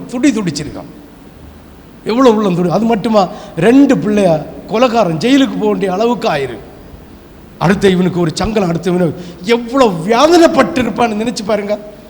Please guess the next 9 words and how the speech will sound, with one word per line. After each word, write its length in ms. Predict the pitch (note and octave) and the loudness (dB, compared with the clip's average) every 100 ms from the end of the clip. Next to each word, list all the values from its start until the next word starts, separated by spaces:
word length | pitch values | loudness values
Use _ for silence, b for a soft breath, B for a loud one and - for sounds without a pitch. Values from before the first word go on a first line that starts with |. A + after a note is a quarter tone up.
| B - | B -8
போனா, 460 | D3+ F3+ G3 A3 B3+ - - - - - | 2 4 6 6 4 0 -12 -16 -18 -10
"இங்க 140 | C#3+ E3+ | -2 4
பாரு, 300 | G3+ A3+ G3+ B2+ - - | 6 8 6 2 -6 -4
ஆண்டவரை 400 | E3 G#3 G3+ G3 | 0 2 4 4
ஆராதிக்க 540 | G3 G#3 A3 A3 A3 G3+ | 6 6 4 2 -2 -2
ஒரு 160 | G3 | -2
முறை 280 | F3+ F#3+ A3 | 0 2 2
இருக்கு, 320 | G#3 E3 - - - - - - | 0 -2 -10 -16 -18 -20 -16 0
ஆண்டவரை 480 | E3+ G3+ G#3+ A#3+ | 2 4 4 4